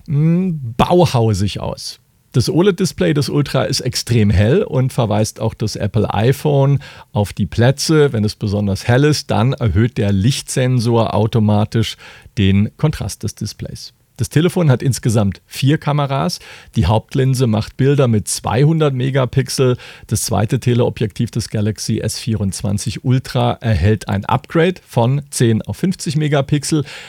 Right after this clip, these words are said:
Es gibt aber nur noch eine fünffache optische Vergrößerung und keine zehnfache mehr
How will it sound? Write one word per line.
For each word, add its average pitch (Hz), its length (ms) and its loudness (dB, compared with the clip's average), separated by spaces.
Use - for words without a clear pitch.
Es - 220 0
gibt 147 320 2
aber 123 240 2
nur 120 180 4
noch 127 260 2
eine 120 180 0
fünffache 113 640 0
optische 113 480 -2
Vergrößerung 117 680 0
und 117 260 -2
keine 120 420 2
zehnfache 113 760 0
mehr 104 320 4